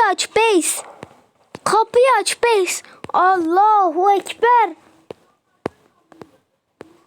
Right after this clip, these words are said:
Oğlum ne olmuş lan buraya?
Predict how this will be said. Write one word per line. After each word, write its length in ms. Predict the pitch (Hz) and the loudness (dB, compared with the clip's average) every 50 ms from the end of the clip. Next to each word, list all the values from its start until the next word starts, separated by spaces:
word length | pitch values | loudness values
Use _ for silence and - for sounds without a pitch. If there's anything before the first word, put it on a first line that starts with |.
| _ _ _ _ _ _ _ _ _ _ _ _ _ _ _ _ _ _ _ _ _ _ _ 320 _ _ _ _ _ _ _ _ _ _ _ _ _ _ _ _ _ _ _ - - - - _ _ _ - | _ _ _ _ _ _ _ _ _ _ _ _ _ _ _ _ _ _ _ _ _ _ _ _ _ _ _ _ _ _ _ _ _ _ _ _ _ _ _ _ _ _ _ -20 -20 -20 -20 _ _ _ -12
Oğlum 440 | 719 - - 339 370 415 453 466 427 - _ _ _ _ _ _ _ _ _ _ _ _ _ _ _ _ - | -6 -4 0 2 4 4 4 2 0 -2 _ _ _ _ _ _ _ _ _ _ _ _ _ _ _ _ -4
ne 200 | 330 311 320 339 359 392 415 440 453 453 480 480 440 415 403 415 - _ _ _ _ - | -2 0 2 2 2 4 4 4 4 4 2 2 0 -4 -4 -6 -10 _ _ _ _ -4
olmuş 460 | 349 349 359 349 339 - - - - | 0 2 2 2 2 0 -6 -4 0
lan 220 | 359 370 392 415 427 440 415 403 | 0 2 2 0 0 0 0 0
buraya? 600 | 370 370 359 349 339 339 349 349 359 370 392 | 2 2 4 4 4 4 4 4 4 2 0